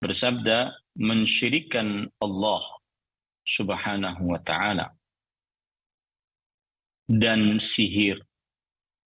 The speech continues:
dan membunuh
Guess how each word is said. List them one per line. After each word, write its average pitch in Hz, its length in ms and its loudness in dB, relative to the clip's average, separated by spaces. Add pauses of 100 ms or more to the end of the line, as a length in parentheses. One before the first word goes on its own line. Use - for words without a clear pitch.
(880)
dan 127 680 2 (480)
membunuh 113 560 2